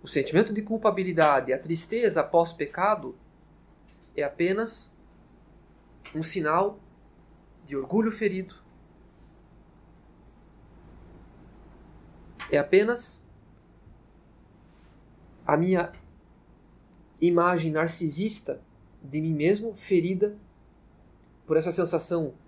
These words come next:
de sujeira, de pecado, de culpa. Eu estou decepcionado comigo mesmo.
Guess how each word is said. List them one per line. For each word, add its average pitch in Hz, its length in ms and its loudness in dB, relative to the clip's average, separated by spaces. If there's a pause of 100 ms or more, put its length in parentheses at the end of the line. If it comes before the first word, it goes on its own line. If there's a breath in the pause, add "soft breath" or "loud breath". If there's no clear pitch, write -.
(140)
de 135 100 -10
sujeira, 160 680 2
de 131 100 -14
pecado, 180 840 -4 (380)
de - 80 -20
culpa. 185 680 -4 (1400)
Eu 170 80 4
estou 202 140 4
decepcionado 208 600 2
comigo 190 280 -2
mesmo. 196 400 0